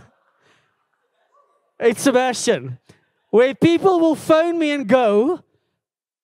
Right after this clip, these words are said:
"How were you allowed to get married at seventeen?" Okay. And so I think the suit was a bit too big. Oh, but she was lovely. I could not take my eyes off of her. And even today, I look at her and she goes, "No, man, don't look at me that way."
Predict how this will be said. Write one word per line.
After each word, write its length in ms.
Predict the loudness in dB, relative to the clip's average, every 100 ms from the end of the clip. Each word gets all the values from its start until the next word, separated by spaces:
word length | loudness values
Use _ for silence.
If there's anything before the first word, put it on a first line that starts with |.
| _
"How 300 | -2 0 2
were 180 | 2 0
you 320 | 0 0 0 0
allowed 640 | 0 -2 -2 0 -2 -4
to 100 | -4
get 200 | 0 0
married 480 | 0 0 0 -2 -2
at 180 | -2 -2
seventeen?" 840 | -2 0 -2 -2 -2 -2 -6 -8 -2
Okay. 480 | 0 2 0 0 -6 _ _ _ _ _ _ _ _ _ _ _ _ _ _
And 180 | -4 0
so 360 | 2 2 0 -8 -20 _ _ -4
I 140 | -2
think 180 | 0 0
the 80 | -2
suit 360 | 0 2 2 2
was 180 | -2
a 60 | 0
bit 160 | -2 0
too 140 | 0
big. 460 | 2 0 -2 -12 -20 _ _ _
Oh, 360 | -2 0 0 -2
but 160 | -4
she 120 | -2
was 200 | -2 0
lovely. 220 | -2 0 -2
I 60 |
could 160 | -2 -2
not 200 | -2 -2
take 180 | -4 -2
my 300 | -4 -4 -4
eyes 80 |
off 220 | -2 -2 -2
of 100 | -2
her. 300 | -2 -4 -10 _ _ -8
And 180 | -4 -2
even 200 | -2 -2
today, 480 | -2 0 0 0 -2
I 100 | -2
look 200 | -2 -2
at 80 | -2
her 80 |
and 100 | -2
she 120 | -4 0
goes, 200 | 0 0
"No, 100 | -4
man, 140 | 0
don't 180 | -2 -2
look 160 | -4
at 60 | -2
me 120 | -2
that 140 | -2 -2
way." 400 | -2 -2 -6